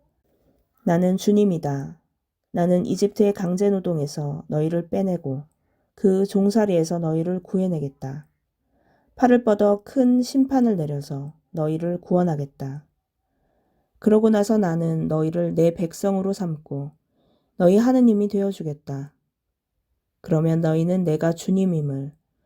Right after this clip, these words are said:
이집트의 강제 노동에서 너희를 빼낸 너희 하느님임을 알게 될 것이다. 그런 다음 나는 아브라함과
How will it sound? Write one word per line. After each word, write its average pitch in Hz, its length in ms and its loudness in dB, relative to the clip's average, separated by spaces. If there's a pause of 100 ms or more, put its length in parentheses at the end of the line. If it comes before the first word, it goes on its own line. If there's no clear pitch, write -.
(280)
이집트의 214 500 2
강제 190 360 0
노동에서 156 720 -2
너희를 147 440 -4
빼낸 160 480 -4
너희 160 280 0
하느님임을 180 840 0
알게 151 320 -6
될 175 160 -4
것이다. 143 540 -10 (1800)
그런 240 260 8
다음 220 260 4
나는 165 640 -4
아브라함과 165 840 -2